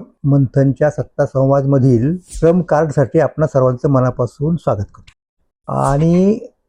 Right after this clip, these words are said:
सत्ता संवाद हा महाराष्ट्रामधला, हा भारतामधला, हा जागतिक पातळीवरचा फार महत्त्वाची गोष्ट आहे. कारण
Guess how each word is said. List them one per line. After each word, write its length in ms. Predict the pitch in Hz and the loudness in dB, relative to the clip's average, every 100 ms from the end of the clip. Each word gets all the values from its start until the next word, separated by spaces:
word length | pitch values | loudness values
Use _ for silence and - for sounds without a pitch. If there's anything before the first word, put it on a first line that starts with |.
| _ _ _ _ 151 | _ _ _ _ -12
सत्ता 720 | - _ - 202 220 214 - _ _ _ | -12 _ -2 0 0 -4 -12 _ _ _
संवाद 600 | _ 165 151 139 123 160 175 | _ 0 2 2 2 -2 -6
हा 320 | 160 156 175 185 - _ | -12 -6 -4 -6 -12 _
महाराष्ट्रामधला, 840 | 156 147 170 - - 135 131 120 | -4 0 0 -2 -4 -2 -2 -4
हा 180 | 120 131 | -4 -4
भारतामधला, 680 | 131 151 165 156 131 120 120 | -2 0 0 -2 -2 -4 -6
हा 180 | 117 131 | -6 -6
जागतिक 500 | 131 131 - - 185 - | 0 0 -2 -6 -8 -4
पातळीवरचा 720 | 147 - 131 120 110 107 101 107 _ _ _ _ _ - _ _ _ _ _ _ - | -4 -2 0 -2 -4 -8 -12 -14 _ _ _ _ _ -20 _ _ _ _ _ _ -2
फार 120 | 190 | 0
महत्त्वाची 800 | 190 165 170 220 214 233 220 - _ 165 | 4 2 4 2 2 0 0 -6 _ -2
गोष्ट 300 | 156 143 - | 0 0 0
आहे. 180 | 143 110 | -2 -2
कारण 300 | 127 143 | -2 -4